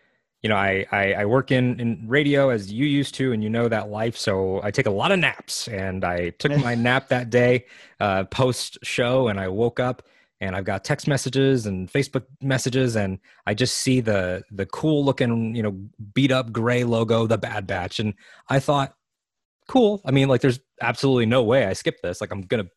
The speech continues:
Speaker 1: be up at midnight watching it, you know, or three A M, whenever it comes on Disney Plus. But I had that same moment too of like, "Oh, we're gonna, we have the animation budget and we're gonna use it on that.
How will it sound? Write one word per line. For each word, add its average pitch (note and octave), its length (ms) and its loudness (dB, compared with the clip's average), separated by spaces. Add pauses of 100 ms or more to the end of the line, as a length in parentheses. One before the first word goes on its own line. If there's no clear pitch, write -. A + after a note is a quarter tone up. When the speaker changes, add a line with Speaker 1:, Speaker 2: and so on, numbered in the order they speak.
(160)
Speaker 1:
be A#2 100 0
up G#2+ 140 -2
at F#2 80 -6
midnight G2 320 -4
watching G2 280 -8
it, G2+ 160 -6
you A2 120 -6
know, G2 160 0
or F#2+ 320 -6
three G#2+ 180 0
A G2+ 100 0
M, G#2+ 220 0 (320)
whenever A2 280 -2
it G#2+ 40 -2
comes A2 160 0
on G2+ 100 0
Disney G#2+ 220 -2
Plus. C#3+ 300 -4
But - 200 0 (260)
I A#2+ 80 0
had C#3 220 0
that C3+ 120 -4
same D#3 240 2
moment C#3+ 320 2
too D#3+ 200 4
of B2 120 4
like, A#2 240 2 (580)
"Oh, C3+ 220 0
we're G#2+ 120 -2
gonna, A2+ 220 -2 (400)
we A#2 380 -10
have A2+ 120 -4
the G#2+ 120 -2
animation G2+ 500 -2 (160)
budget F#2+ 500 -4
and F2+ 140 -8
we're F2+ 80 -8
gonna F2 240 -8 (160)
use F2+ 240 -6
it F2+ 140 -8
on F2 240 -8
that. - 100 -10